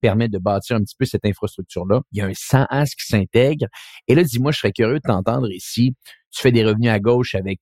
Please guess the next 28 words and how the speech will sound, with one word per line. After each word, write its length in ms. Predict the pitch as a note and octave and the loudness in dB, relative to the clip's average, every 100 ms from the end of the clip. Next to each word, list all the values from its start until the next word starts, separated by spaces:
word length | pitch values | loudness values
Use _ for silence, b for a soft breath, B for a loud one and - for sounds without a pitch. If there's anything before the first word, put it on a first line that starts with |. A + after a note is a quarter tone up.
| - | -2
tes 80 | G2 | -2
différents 340 | - G#2+ G2+ | 0 0 0
produits, 360 | - G2+ G2+ B2 | -2 -6 -4 -4
boutiques 360 | G#2+ - G2 | -4 -4 -6
en 120 | F2+ | -4
ligne, 320 | F#2+ B2 B2 A#2+ | 0 2 2 0
services 420 | - G2+ G2+ G#2+ | 0 0 0 -2
complémentaires. 800 | - F#2+ F#2+ F#2 F2+ A#2+ F3+ F#3+ - B2 | -4 -2 -2 -2 -2 -2 0 -2 0 2
Les 320 | B2 C3+ A#3+ | 4 4 2
revenus 760 | C3+ A2+ C#3 E3+ A#2 C3 F3 G#3 - | -2 0 2 2 2 2 2 0 -2
partagés 640 | - D3 - B2+ A2 A2+ - | -2 -2 2 2 2 0 -2
que 60 | G#2+ | -4
tu 160 | - - | -4 0
fais 120 | C#3+ | 2
avec 200 | C#3 G#2+ | 2 -2
ces 140 | - F#2+ - | -8 -10 -4
boutiques 320 | A#2 - C3 | -4 -2 -2
en 120 | A2 | 0
ligne-là 480 | G2+ G2+ G#2 A#2+ C#3 | 0 -2 -2 -2 -4
sur 400 | C#3+ - A#2 A#2 | -6 -6 -2 0
le 140 | A2 G2+ | 0 -2
moyen 320 | G#2 A2 A#2+ | -2 -2 -2
long 180 | G#2 G2+ | -4 -4
terme, 220 | - A2+ | -4 -4
est-ce 100 | B2 | -4
que 80 | - | -4
c'est 160 | - | -4
devenu 300 | G#2+ G2+ G#2+ | -6 -6 -6